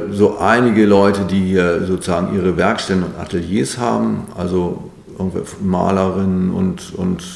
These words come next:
äh, Le-, Leute, die, die, die Werkstätten, Fahrradwerkstätten und so weiter machen. Und wir haben auf der anderen Seite Leute,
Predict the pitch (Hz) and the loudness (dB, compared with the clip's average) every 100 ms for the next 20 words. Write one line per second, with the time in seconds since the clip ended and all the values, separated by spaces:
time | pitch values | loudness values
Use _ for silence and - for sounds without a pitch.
0 | - 90 87 87 85 90 - 95 90 87 | -6 -4 -4 -4 -6 -8 -8 -6 -6 -6
1 | 90 87 87 82 90 87 87 90 87 90 | -4 -4 -4 -6 -6 -4 -4 -6 -6 -8
2 | 87 90 - 95 85 92 90 98 107 104 | -4 -4 -4 -6 -6 -6 -4 0 2 2
3 | 101 95 - 95 87 92 90 92 92 90 | 2 0 -2 -4 -2 -4 -2 0 0 0
4 | 92 92 95 87 - - - - - 98 | 0 0 -2 -6 -14 -20 -20 -14 -2 0
5 | 101 98 110 101 - 90 95 107 104 95 | 2 2 2 0 -2 -2 0 0 2 2
6 | 92 90 98 92 92 | 0 0 0 0 0